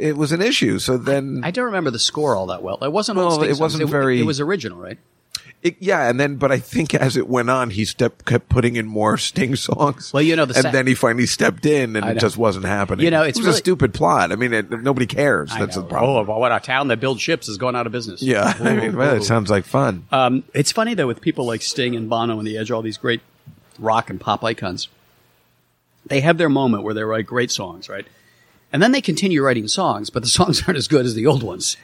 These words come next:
Speaker 1: Isn't that interesting? I always wonder if, you know, I, obviously your songwriting capability seems to fade,
Speaker 2: Yeah.
Speaker 1: which is sad in a way. Then you have this thing like Paul McCartney, even, you know, I mean, his, his older stuff just isn't.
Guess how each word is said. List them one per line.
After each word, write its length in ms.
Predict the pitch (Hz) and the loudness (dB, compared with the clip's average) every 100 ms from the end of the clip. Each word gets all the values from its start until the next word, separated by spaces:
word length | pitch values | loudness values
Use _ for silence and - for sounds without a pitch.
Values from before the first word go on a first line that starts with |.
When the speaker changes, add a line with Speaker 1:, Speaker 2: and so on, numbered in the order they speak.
| - | -2
Speaker 1:
Isn't 180 | 208 254 | 0 2
that 120 | 240 | 2
interesting? 440 | 240 208 - 143 | 2 0 2 2
I 100 | 143 | 4
always 240 | 170 175 165 | 2 0 0
wonder 300 | 170 160 131 | 0 2 0
if, 180 | - _ - | 0 _ -2
you 100 | 147 | 2
know, 100 | 123 | 4
I, 100 | 131 | 2
obviously 640 | 143 156 165 151 135 113 - _ - | 2 2 2 2 2 0 -4 _ -6
your 140 | 123 117 | 0 0
songwriting 600 | - 143 147 135 123 120 | 2 0 2 2 2 2
capability 640 | 123 107 104 139 147 120 | 0 0 0 2 2 2
seems 280 | - 117 92 | 0 -4 -6
to 80 | 92 | -10
fade, 640 | - 160 320 254 78 139 - - | -4 -2 0 -2 -4 -10 -18 -4
Speaker 2:
Yeah. 200 | 202 - | -2 0
Speaker 1:
which 180 | 120 123 | 0 0
is 160 | 113 | -2
sad 540 | - 185 101 117 101 - | 0 0 2 2 0 -2
in 220 | 104 107 | -2 -2
a 20 | |
way. 180 | 110 107 | 0 0
Then 120 | 101 | 0
you 80 | 107 | -2
have 160 | 110 110 | -2 -2
this 120 | - | -4
thing 140 | 143 | -2
like 200 | 131 117 | 0 0
Paul 160 | 139 139 | 0 0
McCartney, 420 | 135 156 156 117 | 0 0 0 0
even, 280 | 104 101 104 | -2 -4 -6
you 120 | 120 | -4
know, 160 | 92 98 | -2 -2
I 40 | |
mean, 140 | 104 | -2
his, 200 | 104 98 | -4 -4
his 280 | 95 101 - - | -2 -4 -6 -2
older 280 | 98 104 95 | 0 0 -4
stuff 280 | - 104 - | 2 0 2
just 280 | 104 - 104 | -2 2 0
isn't. 340 | 92 92 | 0 -4